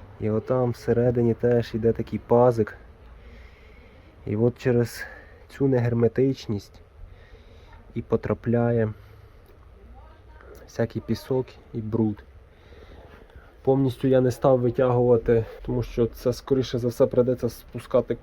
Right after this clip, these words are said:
колесо. А в мене там такий колхозний захист, болотник зроблений, його теж тоді прийдеться відклеювати, там стяжку. Ну, це вже занадто. Я і так його запхаю.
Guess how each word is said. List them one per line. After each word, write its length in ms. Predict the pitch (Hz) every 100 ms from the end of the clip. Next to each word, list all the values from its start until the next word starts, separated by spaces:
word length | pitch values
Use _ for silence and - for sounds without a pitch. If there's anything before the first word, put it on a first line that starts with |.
| - - -
колесо. 680 | 202 202 175 160 - 160 - - - - - -
А 80 | -
в 80 | 127
мене 260 | 131 127
там 260 | 120 131 120 - - - - - - - - -
такий 360 | - 120 - 120
колхозний 600 | - 127 - 147 120 127
захист, 420 | 120 147 - 117 - - -
болотник 640 | 117 139 127 123 143 156 - - - - 120
зроблений, 560 | 120 131 120 113 113
його 180 | 117 117
теж 280 | 117 151 143
тоді 200 | 131 127
прийдеться 500 | - 120 120 - 113
відклеювати, 1160 | 113 - - 127 139 131 123 120 - 120 113 107
там 240 | - 110
стяжку. 640 | - - 143 131 - 120 - - - - - - -
Ну, 160 | 131
це 140 | 120 127
вже 180 | 113
занадто. 480 | 113 120 107 110 98 - - 127
Я 140 | 139
і 100 | -
так 240 | - 117
його 180 | 110 104
запхаю. 540 | 110 113 - 175 147